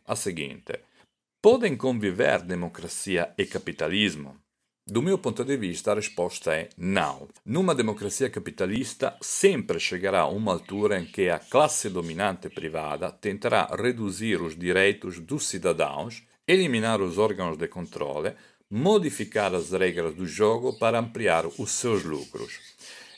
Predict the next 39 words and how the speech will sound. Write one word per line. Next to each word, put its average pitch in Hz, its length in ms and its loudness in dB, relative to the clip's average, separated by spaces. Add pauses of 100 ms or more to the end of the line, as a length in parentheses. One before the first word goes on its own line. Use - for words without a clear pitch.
E 202 80 2
é 190 40 8
exatamente 143 640 2
isso 123 340 0
que 76 80 -6
estamos 80 420 -4
a 80 80 0
ver 78 220 2
hoje. 71 400 -6 (160)
Tudo 196 200 2
o 175 40 4
resto 196 240 4
é 127 40 2
secundário, 101 640 4
é 98 80 4
apenas 160 480 -6
uma 127 260 -2
consequência 113 800 0
deste 90 300 -4
choque - 640 2
entre 107 360 -2
sistema 113 520 -2
político 143 680 -4
e 156 120 -6
sistema 98 520 -2
econômico, 71 640 -6 (360)
porque 170 400 4
as 110 160 0
duas 165 240 0
coisas 98 480 0
não 131 320 -2
são 120 260 0
divisíveis. 92 720 -2 (160)
Não 180 80 0
podemos 170 480 2
pensar 104 420 2
que 95 140 -6
possa 107 400 2
existir 87 580 0